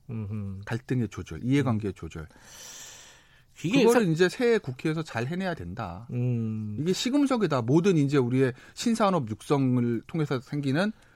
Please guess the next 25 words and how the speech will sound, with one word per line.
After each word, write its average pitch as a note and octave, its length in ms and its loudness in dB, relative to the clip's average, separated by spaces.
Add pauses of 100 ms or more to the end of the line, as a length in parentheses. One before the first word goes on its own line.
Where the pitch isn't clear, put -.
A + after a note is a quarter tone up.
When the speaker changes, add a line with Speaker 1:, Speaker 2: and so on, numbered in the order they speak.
Speaker 2:
긍정적인 D#3+ 580 2
측면과 C3+ 380 0
부정적인 B2+ 560 0
측면을 A2+ 400 -2 (580)
잘 A2+ 220 -4
조율하는 G#2+ 560 -4 (500)
정치의 D3 340 0
본질이 A#2 340 -2
여기서 F#2+ 200 -6
드러나는 F#2 380 -8
거죠. - 120 -14
Speaker 1:
근데 C4 160 2
이제 G3+ 240 6
타다가 G#3+ 840 6
이제 B2+ 160 2
Speaker 2:
음. - 20 4
Speaker 1:
영업을 F3+ 340 6
할 B3+ 80 6
수 - 100 -2
있게 G3+ 200 4
된 D3 200 6
거고, B2+ 480 8
Speaker 2:
네. G#2 200 0 (640)
Speaker 1:
어, F3 280 0
그러면은 G#3 480 6